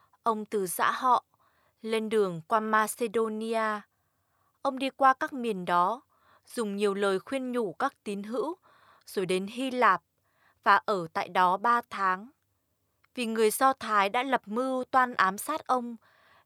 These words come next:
nên khi sắp xuống tàu để về Syria, ông đã quyết định đổi qua ngả Macedonia để trở về. Tháp tùng với ông có Sopater,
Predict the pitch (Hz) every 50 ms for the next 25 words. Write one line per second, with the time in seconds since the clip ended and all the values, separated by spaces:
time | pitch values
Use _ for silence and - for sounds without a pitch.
0 | _ - 226 233 226 214 208 - 247 226 - - 330 - - - 226 202 196 -
1 | - - 226 208 196 185 170 165 - 190 196 180 160 - 202 196 185 180 - -
2 | 262 254 226 254 247 - - 233 226 233 233 220 214 _ _ _ _ _ _ _
3 | _ _ _ _ - 240 226 214 208 208 214 - - 302 285 226 269 269 - _
4 | - 214 220 196 180 - - 247 240 233 233 226 214 196 165 160 160 180 208 240
5 | 233 - - - 247 220 240 240 240 233 226 233 240 240 233 233 233 226 220 214
6 | - 190 190 185 175 - - - 196 170 156 151 - 180 175 170 165 156 156 _
7 | _ _ _ _ _ _ _ _ _ _ _ _ _ - - 294 320 - - -
8 | 247 214 185 - 190 185 - - 233 240 233 226 220 - 208 208 196 - - -
9 | 262 247 - 254 247 - _ - 262 262 247 247 240